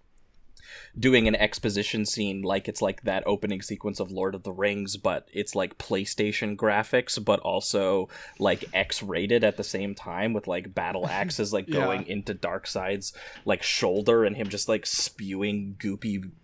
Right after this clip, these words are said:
Speaker 1: red <laughs> blood, like, everywhere and things like that. But I think that, you know, overall, Snyder's, you know, project here that he was tackling was something very different than Batman v Superman, where that movie was very kind of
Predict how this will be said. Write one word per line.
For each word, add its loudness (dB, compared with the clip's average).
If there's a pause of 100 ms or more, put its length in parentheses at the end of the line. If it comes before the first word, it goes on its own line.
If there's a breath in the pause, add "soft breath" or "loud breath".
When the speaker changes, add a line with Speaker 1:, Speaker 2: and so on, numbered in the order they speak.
(160)
Speaker 1:
red 2
<laughs> -
blood, 2
like, 10
everywhere 6
and 2
things -2
like 2
that. 4 (1400 loud breath)
But 6 (340)
I 8
think -2 (140)
that, 4 (340)
you 0
know, 2 (220)
overall, 6
Snyder's, 4 (540 loud breath)
you 0
know, 4 (360)
project 2 (120)
here 2
that 2
he -4
was -2
tackling 0
was -2
something 2
very 8
different 2
than 2
Batman 2
v -6
Superman, -4
where 2
that 4
movie 2
was 0
very 2
kind -2
of 2